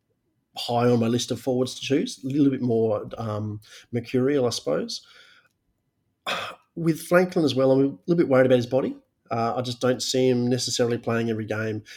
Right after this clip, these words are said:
And we said it right at the start, like, if you can get a player who's a little bit, uh, lower scoring but plays every game, I think you are in a better off position. So,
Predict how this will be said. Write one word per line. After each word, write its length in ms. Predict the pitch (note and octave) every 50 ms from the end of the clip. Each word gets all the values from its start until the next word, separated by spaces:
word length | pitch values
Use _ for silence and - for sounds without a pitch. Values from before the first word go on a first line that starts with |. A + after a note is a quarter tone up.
| - -
And 260 | - B2 B2+ A#2 -
we 80 | D3 D3
said 260 | - - - G3+ G#3+
it 80 | F#3+ -
right 180 | B2+ B2+ B2+
at 60 | A2+
the 40 | F2+
start, 320 | F#2 - - A2+ A#2 A#2 -
like, 160 | G#2 G2+ -
if 140 | C#3 C#3 -
you 120 | F#3+ F#3
can 120 | G3+ G3
get 120 | F#3+ G3 F#3
a 40 | F#3
player 280 | F#3 - C#3+ C#3 C#3
who's 140 | C3 B2+ A#2+
a 60 | A#2
little 340 | A2 A#2 B2 C3+ C#3+ E3 E3
bit, 340 | E3+ - D#3 - - - _ -
uh, 540 | A2+ A#2 A#2 A#2+ A#2 A#2 A#2 A#2+ B2 C3 C3 -
lower 280 | A#2+ A#2+ C3 C#3 D3+
scoring 440 | C#3+ - - - C3 C3+ C3 A#2+ A2+
but 200 | G#2+ G2+ - -
plays 280 | - - B2+ B2+ A2+ A#2+
every 180 | A#2 A2+ A2+
game, 440 | A2 A#2 A2+ A2+ A2 G#2 A2+ D#3 F3+ _ - - - _ _ -
I 60 | A2+
think 260 | G#2+ - C3 B2 - -
you 80 | G#2+
are 220 | G#2 G2+ G#2 G#2+ -
in 100 | - A#2
a 40 | A2
better 200 | G2 G#2+ G2+ G2+
off 100 | G2 - -
position. 400 | G2+ G2+ G2+ G2 - G2+ F#2 F2+
So, 360 | - - G2+ G2+ F#2+ F#2+